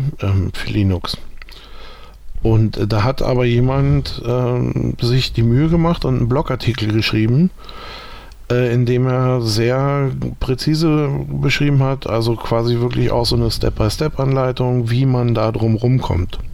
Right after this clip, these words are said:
Beziehungsweise welches, oder dass man ein ähnliches Plugin nutzen kann, irgendwie, das dann anders installiert wird und so weiter und so fort. Und ich, äh, fand das Thema gut und hab's,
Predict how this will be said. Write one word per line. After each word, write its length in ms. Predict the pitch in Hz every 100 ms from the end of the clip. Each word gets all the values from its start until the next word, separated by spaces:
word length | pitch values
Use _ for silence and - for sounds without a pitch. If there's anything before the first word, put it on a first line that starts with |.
| - - - - - - - - - - - -
Beziehungsweise 800 | 101 - 117 117 107 110 110 107
welches, 420 | 117 127 120 -
oder 180 | 107 107
dass 200 | 110 -
man 160 | 113 104
ein 180 | 110
ähnliches 460 | 110 131 139 127 123
Plugin 400 | - 123 123 120
nutzen 300 | 120 - 117
kann, 420 | 113 117 120 117
irgendwie, 600 | 113 113 117 113 117 117
das 280 | 113 98 -
dann 400 | 107 104 101 -
anders 360 | - 120 113 120
installiert 560 | 120 - 117 117 110
wird 200 | 113 113
und 160 | 113 107
so 100 | 104
weiter 240 | 104 101
und 120 | 101 101
so 80 |
fort. 280 | 104 - - - - - - - - - - - - - - - -
Und 480 | 120 120 117 110
ich, 300 | 123 - -
äh, 140 | 117 117
fand 200 | 127 131
das 140 | 127
Thema 260 | - 135 120
gut 300 | 117 190 214
und 160 | 190
hab's, 260 | 160 -